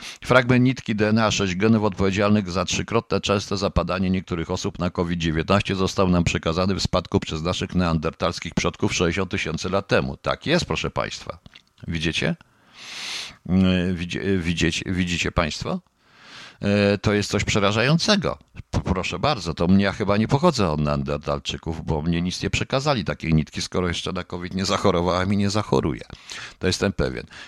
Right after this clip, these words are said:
A tak a propos, proszę państwa, tych wszystkich, to muszę powiedzieć, że nie wiem, czyście sw-, słyszeli i wiecie, co to jest, em, dziewczynka z Grand Dolina. E, ona się,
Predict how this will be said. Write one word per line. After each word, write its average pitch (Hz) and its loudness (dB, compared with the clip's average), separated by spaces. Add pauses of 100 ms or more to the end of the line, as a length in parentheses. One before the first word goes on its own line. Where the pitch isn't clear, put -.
A 95 -4
tak 110 0
a 120 2
propos, 180 2
proszę 92 -6
państwa, 98 -4
tych - -12
wszystkich, - -8
to 107 -2
muszę 104 -4
powiedzieć, 104 -6
że 101 -2
nie 107 4
wiem, 117 2
czyście 98 -2 (320)
sw-, 87 -4
słyszeli 107 2
i 92 -2
wiecie, 107 0
co 104 -2
to 95 -2
jest, 107 0
em, 87 4
dziewczynka 104 0
z 98 -2
Grand 98 2
Dolina. 107 4 (380)
E, 78 -2
ona 113 2
się, 101 0